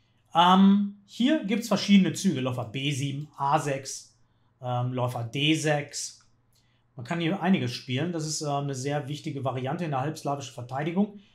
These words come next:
Läufer D sechs, ähm, führt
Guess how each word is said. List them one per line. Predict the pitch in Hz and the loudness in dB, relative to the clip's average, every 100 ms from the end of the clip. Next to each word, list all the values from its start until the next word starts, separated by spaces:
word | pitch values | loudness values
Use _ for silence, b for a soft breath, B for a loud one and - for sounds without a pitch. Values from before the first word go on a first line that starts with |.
| B B | B B
Läufer | 139 139 131 | -2 -2 -4
D | 120 147 214 | 0 2 4
sechs, | 240 240 240 - - - _ _ | 2 -2 -2 -8 -12 -14 _ _
ähm, | 185 185 185 185 185 185 180 180 _ _ _ _ _ _ _ _ _ | 4 6 6 4 2 0 -4 -10 _ _ _ _ _ _ _ _ _
führt | - 185 196 208 - | -6 6 8 8 4